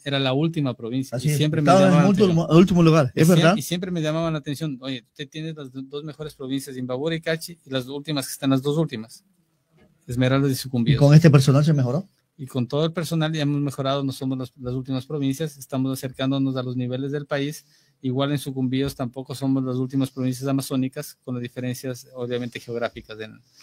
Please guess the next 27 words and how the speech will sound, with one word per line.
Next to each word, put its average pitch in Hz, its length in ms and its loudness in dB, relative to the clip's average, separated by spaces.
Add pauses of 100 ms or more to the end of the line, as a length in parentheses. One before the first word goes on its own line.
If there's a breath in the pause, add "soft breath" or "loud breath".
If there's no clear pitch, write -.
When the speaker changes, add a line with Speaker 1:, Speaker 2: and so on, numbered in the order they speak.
(140)
Speaker 1:
la 120 80 -4
Speaker 2:
No 113 60 -4
Speaker 1:
zona. 247 140 8
Speaker 2:
sé 277 140 8
si 240 100 6
usted 196 180 6
conoce 147 340 10
seguramente 123 540 6
que 117 120 4
sí, 123 180 4
el 117 260 6
tipo 156 240 4
C 143 140 -6
de 135 80 -6
Las 123 120 -10
Palmas, 117 420 -12
lo 123 160 -12
destruyeron, 117 1300 -8
parece 117 360 4
que 113 140 2
gente 123 260 8
ingresó 113 420 4
ahí, 131 220 2
destruyó 123 680 -2
y 113 260 -4
actualmente 143 520 -8
estaba 147 360 -2